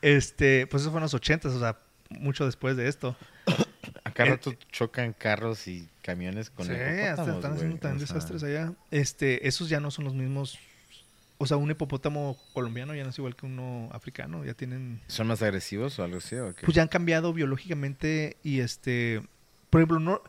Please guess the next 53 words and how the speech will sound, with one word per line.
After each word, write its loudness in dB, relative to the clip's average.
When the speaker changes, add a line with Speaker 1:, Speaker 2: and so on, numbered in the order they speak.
Speaker 1:
el, 6
el 6
problema 4
que -2
tenían 0
allá 2
es 2
de -6
que -6
no -2
los -4
pueden -4
regresar -2
a -2
África. -8
Speaker 2:
Claro, 2
claro, -2
ya 0
Speaker 1:
Porque 0
Speaker 2:
ya 2
Speaker 1:
va 4
a 2
Speaker 2:
no 0
Speaker 1:
ser 0
un 4
Speaker 2:
están 2
Speaker 1:
desmadre 2
allá 2
en -4
Speaker 2:
adaptados -
y -4
Speaker 1:
África. -4
Speaker 2:
también, -6
exacto. -4
Speaker 1:
Ajá. -6
Este -4
Speaker 2:
No, 4
no 0
van 2
a 2
machear 4
y 0
va 0
a 0
ser -2
una 0
pelea -2
y -2
va -6
a -8
ser -8
Speaker 1:
Exacto. -6
Speaker 2:
como -12